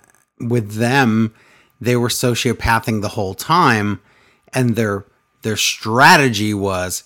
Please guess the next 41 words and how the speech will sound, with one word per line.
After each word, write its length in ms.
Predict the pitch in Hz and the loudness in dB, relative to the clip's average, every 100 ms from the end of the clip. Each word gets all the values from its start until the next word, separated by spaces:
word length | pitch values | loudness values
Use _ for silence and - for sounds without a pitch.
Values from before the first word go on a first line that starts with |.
| _ _ _ | _ _ _
"Hey, 200 | - 120 | -4 0
we 140 | 110 | 0
could 140 | 101 101 | -2 -6
screw 260 | - 117 110 | -4 0 0
everybody 380 | 104 101 104 | 0 -2 -2
over 180 | 104 107 | -2 -2
by 180 | 98 98 | -4 -4
undercutting. 720 | 101 110 107 107 95 95 92 - | -2 -4 -4 -6 -6 -6 -10 -12
It 80 | 113 | -4
doesn't 220 | 117 113 | 0 0
matter 200 | 104 104 | 0 -2
if 120 | 98 | -6
we 80 | 104 | -6
lose 260 | 98 101 104 | -6 -6 -6
money. 400 | 107 101 95 - - - _ | -4 -4 -6 -10 -20 -20 _
Let's 280 | 110 107 - | -6 -4 -6
now, 440 | 104 101 98 92 _ _ _ _ _ _ - | -4 -4 -6 -8 _ _ _ _ _ _ -10
now 280 | 120 120 117 | -2 0 2
that 100 | 117 | 2
everybody's 400 | 117 110 104 107 | 0 -2 -4 -4
gone, 520 | 98 120 113 98 98 - _ _ _ _ _ _ - | -2 -2 0 -2 -6 -10 _ _ _ _ _ _ -8
mooah, 500 | 104 113 110 107 107 | -2 0 2 0 0
hooah, 360 | 123 117 110 104 | 0 2 2 0
hooah." 680 | 120 120 107 95 92 90 92 _ _ _ | 0 2 2 0 -4 -8 -16 _ _ _
No, 80 | 104 | -8
that's 200 | 101 104 | -6 -6
Titus 260 | - 95 - | -6 -8 -8
O'Neil. 280 | 92 92 87 - - - - | -8 -10 -12 -18 -20 -10 -4
Um, 340 | 95 92 92 | -2 -2 -4
"Let's 200 | 104 - | -6 -6
make 180 | 107 90 | -8 -6
more 120 | 101 | -4
money." 200 | 104 104 | -4 -4
So 140 | - 131 | -2 2
they 140 | 160 | 4
were 100 | 185 | 4
sociopaths 680 | 170 156 131 123 123 104 - | 2 0 0 0 0 -2 -4
the 80 | 98 | -8
whole 160 | 98 | -8
time, 300 | - 98 95 | -8 -10 -10
Larry. 260 | 90 85 | -12 -16